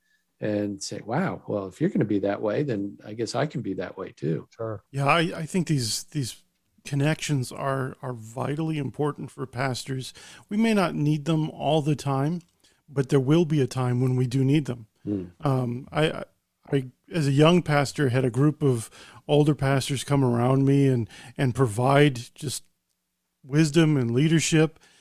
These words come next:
Speaker 3: And then after a while, things started going really well in the church, and I didn't have quite as much time for those meetings. And guess what happened?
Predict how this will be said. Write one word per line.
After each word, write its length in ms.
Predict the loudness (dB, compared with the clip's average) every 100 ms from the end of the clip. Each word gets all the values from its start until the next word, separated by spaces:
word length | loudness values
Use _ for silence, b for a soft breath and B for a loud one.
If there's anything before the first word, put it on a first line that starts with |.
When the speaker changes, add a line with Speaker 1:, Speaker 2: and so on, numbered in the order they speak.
| b b
Speaker 3:
And 140 | 2 6
then 140 | 6
after 320 | 4 2 4
a 100 | 4
while, 400 | 4 4 4 2
things 320 | 4 4 4
started 380 | 2 0 2 2
going 260 | 2 4 4
really 260 | 4 4
well 320 | 4 4 4 2
in 100 | 0
the 100 | -2
church, 560 | 2 4 2 -4 -12 B B B _
and 140 | -2
I 80 | -2
didn't 300 | 0 -2 -2
have 280 | -4 -4 -4
quite 240 | -4 -2
as 140 | -2 -2
much 280 | -2 -4
time 420 | -8 -4 -2 -2 -6 _ _ _
for 160 | -6
those 420 | 2 4 4 0 2
meetings. 540 | 4 4 2 -2 -10 b b b -8
And 100 | 2
guess 240 | 4 4
what 140 | 2 2
happened? 440 | 2 0 -4 -8